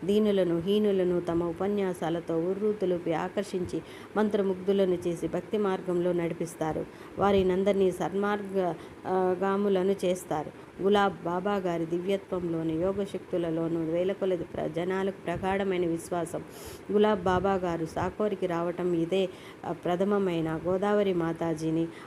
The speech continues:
వారు కలుసుకోవటం కూడా ఇప్పుడే అయినా ఉభయులకు ఉన్న సంబంధం చాలా పాతది, నిగూఢమైనది. ఆయన తన భక్తులకు శ్రీ గోదావరి మాతాజీని పరిచయం చేస్తూ, "మాకు నిత్యం గోదావరి మాతాజీ దర్శనం లభిస్తుంటుంది. మీరింతవరకు దర్శించలేదు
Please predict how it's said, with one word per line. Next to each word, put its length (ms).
వారు 180
కలుసుకోవటం 720
కూడా 220
ఇప్పుడే 400
అయినా 360
ఉభయులకు 540
ఉన్న 220
సంబంధం 580
చాలా 240
పాతది, 460
నిగూఢమైనది. 680
ఆయన 200
తన 220
భక్తులకు 560
శ్రీ 200
గోదావరి 560
మాతాజీని 600
పరిచయం 480
చేస్తూ, 300
"మాకు 200
నిత్యం 480
గోదావరి 500
మాతాజీ 520
దర్శనం 500
లభిస్తుంటుంది. 840
మీరింతవరకు 640
దర్శించలేదు 760